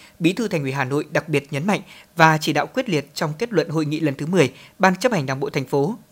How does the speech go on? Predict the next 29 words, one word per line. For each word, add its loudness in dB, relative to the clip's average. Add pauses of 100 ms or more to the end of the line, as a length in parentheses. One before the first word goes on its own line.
(500)
Đầu 8
tư 0
công 4 (240)
vẫn 4
là 2
khâu 0
yếu 2
nhiều -2
năm -6
qua 0
của -2
Hà -2
Nội -2 (300)
và 6
đặc -2
biệt 0
là 2
năm -2
hai 0
nghìn 0
không -2
trăm 0
hai -4
mươi -4
hai. 4 (640)
Đến 6
hết 4
tháng -2
mười, 4